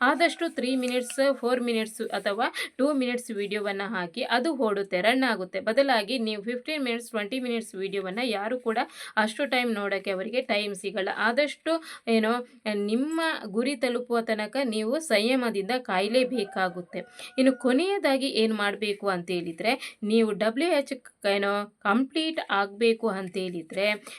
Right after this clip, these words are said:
ನೀವು ಯಾವುದೇ ಕಾರಣಕ್ಕೂ ಏನು ಮಾಡ್ಬೇಡಿ ಅಂತ ಹೇಳಿದ್ರೆ, ಇನ್ನೊಬ್ಬ ಯೂಟ್ಯೂಬರ್ಸ್, ಇದು ಮೊದಲಿಗೆ ಕೂಡ ಹೇಳಿದ್ದೇನೆ,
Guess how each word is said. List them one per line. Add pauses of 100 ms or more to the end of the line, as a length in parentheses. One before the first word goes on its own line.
ನೀವು
ಯಾವುದೇ
ಕಾರಣಕ್ಕೂ (220)
ಏನು
ಮಾಡ್ಬೇಡಿ
ಅಂತ
ಹೇಳಿದ್ರೆ,
ಇನ್ನೊಬ್ಬ (120)
ಯೂಟ್ಯೂಬರ್ಸ್,
ಇದು
ಮೊದಲಿಗೆ
ಕೂಡ
ಹೇಳಿದ್ದೇನೆ,